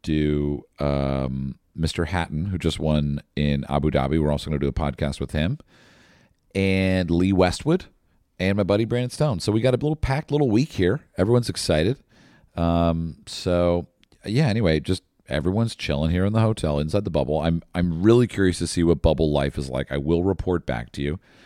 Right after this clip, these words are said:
Um, I'm very, uh, I'm very tired. Like I said, we had a big, big first day. First day, main thing is you just gotta knock, you just gotta kick the jet lag. Um, you gotta work very hard.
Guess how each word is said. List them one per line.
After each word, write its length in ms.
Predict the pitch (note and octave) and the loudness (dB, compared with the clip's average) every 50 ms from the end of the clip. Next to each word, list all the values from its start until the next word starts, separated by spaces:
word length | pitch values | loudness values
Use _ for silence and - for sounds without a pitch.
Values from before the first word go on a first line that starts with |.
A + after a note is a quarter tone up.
| - - _ _ _ | -20 -20 _ _ _
Um, 520 | - D#2+ D#2 D#2 D#2 D2+ D2 D2 D2 D2 - _ _ _ _ _ _ _ _ _ _ _ _ _ _ - | -4 -2 0 0 2 0 0 -2 -4 -6 -10 _ _ _ _ _ _ _ _ _ _ _ _ _ _ -4
I'm 140 | F#2+ F#2 F2 | -2 0 2
very, 500 | D#2+ F#2 F2 F2+ F#2+ F#2+ F#2+ F#2 F#2 F2 | 2 2 2 2 2 2 4 4 4 4
uh, 260 | E2+ E2 E2 D#2+ D#2 - | 4 4 4 2 0 -2
I'm 140 | - E2+ E2 | -4 -4 -2
very 320 | C#2+ - F2 D#2+ D2+ D#2+ | 2 4 4 4 4 4
tired. 380 | D#2+ - E2 D2 D2 C#2+ D2 D2+ | 4 4 2 2 2 0 -2 -2
Like 160 | D2+ D#2 C#2+ | -4 -4 -4
I 20 | D2+ | -2
said, 240 | C#2+ - D2 C#2 | -2 -2 -2 0
we 80 | C#2+ D2+ | 0 0
had 80 | D2 C#2+ | 0 0
a 60 | C2 C2 - _ _ _ | -2 -6 -12 _ _ _
big, 460 | - F#2+ F2+ E2 D#2 - - C2+ - | 4 4 4 4 2 -4 -12 -4 0
big 280 | - F2+ E2 D#2+ D#2 - | 2 4 4 2 0 -2
first 340 | - - F2 E2 D#2+ - - | 0 2 2 2 2 2 2
day. 220 | E2 D#2 D2+ D#2 | 2 2 2 2
First 360 | D2+ - - G#2+ A2 G2+ - | 0 0 0 0 0 0 0
day, 280 | - A2 G2 G2 F#2+ G2 | 2 2 4 4 4 2
main 280 | F#2 F#2+ G2 G2 F#2 | 0 -2 -4 -4 0
thing 240 | - - F#2 F2+ F2 | 2 4 4 4 6
is 280 | F2+ F2+ F2 E2+ - - - | 6 4 4 4 2 -2 -10
you 100 | F2 E2 | -8 -6
just 180 | F2+ F2 - | -6 -4 -2
gotta 180 | - F2+ E2 D#2 | -2 0 0 -2
knock, 340 | C#2 C#2 D#2 D#2 D2 D2 - _ - | -2 -4 -4 -4 -4 -4 -6 _ -8
you 140 | - F2 | -8 -8
just 180 | D2+ - - - | -8 -8 -8 -8
gotta 140 | F#2+ D#2+ D2+ | -8 -8 -10
kick 340 | - - - - F#2 - - | -12 -8 -4 -4 -4 -2 -4
the 100 | - D2+ | -6 -4
jet 300 | - F2 D#2 B1+ G#1 B1+ | -4 -4 -4 -4 -4 -4
lag. 340 | C#2 C2+ B1+ C2 C#2+ - _ _ _ _ - - - _ _ - - - - | -4 -4 -4 -6 -8 -10 _ _ _ _ -20 -20 -20 _ _ -20 -20 -14 -8
Um, 280 | - D#2 D2 C#2+ D2 C#2 | -4 -2 -2 -2 -2 -2
you 100 | - D#2+ | -4 -2
gotta 180 | C#2+ D#2 D2+ D2+ | -2 -2 -2 -2
work 380 | D2 D2 D#2+ D2+ - - - - _ | -2 -2 -2 -2 -4 -8 -16 -20 _
very 340 | - C#2 C#2+ E2 D#2+ E2+ F2 | -8 -2 2 2 4 4 2
hard. 400 | D#2 E2 D#2 D2+ D2+ D#2+ D#2+ - | 2 2 2 2 2 2 0 -2